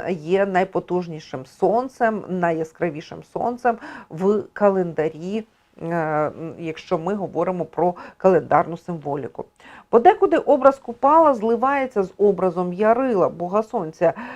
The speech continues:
богом весняної любові, але Купало — це все-таки більш зріла любов, це вже те палке сонце, е, палке, потужне літнє сонце, а не проста така, знаєте,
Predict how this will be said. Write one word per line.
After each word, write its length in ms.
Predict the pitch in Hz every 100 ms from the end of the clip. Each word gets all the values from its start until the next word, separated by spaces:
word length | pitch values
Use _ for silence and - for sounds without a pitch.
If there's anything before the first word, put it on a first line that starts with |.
| 247 -
богом 500 | 165 208 214 202 190 - - -
весняної 680 | 294 320 320 247 180 135
любові, 500 | 147 139 135 131 120 -
але 320 | 196 214 214
Купало — 920 | 214 208 196 - 262 320 359 311 202 185
це 80 | 208
все-таки 560 | 208 277 285 285 285
більш 360 | 254 226 269 240
зріла 600 | 220 190 208 240 320 285
любов, 500 | 190 175 170 160 147 - - -
це 160 | - 233
вже 180 | 233 240
те 360 | 240 - 302
палке 560 | 311 208 202 208 262 226
сонце, 760 | - - 254 359 370 - 247 240 285 294 254 -
е, 180 | 208
палке, 840 | 202 - 220 220 - 269 285 285 254 - - - -
потужне 840 | 226 233 277 285 262 208 196 180
літнє 680 | - 196 240 302 - 220 190 202 -
сонце, 580 | 226 330 349 - 220 208 277 - 247
а 160 | - 208
не 320 | 214 247 247
проста 680 | 220 - 220 - - 285 285
така, 400 | 214 208 185 185
знаєте, 760 | 185 214 208 202 _ 196 190